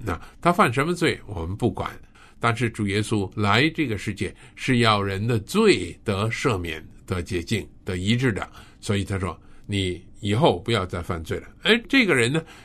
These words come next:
却把耶稣呢，告诉犹太人。换，换句话说，就是他怎么得到医治的经过呢，告诉犹太人，就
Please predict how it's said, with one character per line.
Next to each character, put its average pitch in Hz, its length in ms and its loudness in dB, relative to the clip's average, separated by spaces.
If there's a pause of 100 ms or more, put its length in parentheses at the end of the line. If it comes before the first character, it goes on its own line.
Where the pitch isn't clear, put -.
却 233 220 4
把 107 360 2 (340)
耶 247 300 6
稣 240 320 2
呢， 214 160 0 (460)
告 156 240 8
诉 104 320 0 (520)
犹 104 180 4
太 104 140 2
人。 80 200 -6 (380)
换， 123 280 2
换 120 160 2
句 110 120 2
话 101 200 0
说， 98 160 -2
就 101 140 -2
是 90 140 -4
他 107 360 2 (420)
怎 101 140 0
么 92 140 -2
得 92 160 -4
到 95 180 0
医 123 240 2
治 196 200 2
的 82 260 -4
经 214 320 -2
过 202 220 2
呢， 113 120 -6
告 104 160 -2
诉 98 140 -6
犹 92 140 -2
太 90 160 -2
人， 98 160 -4
就 160 260 2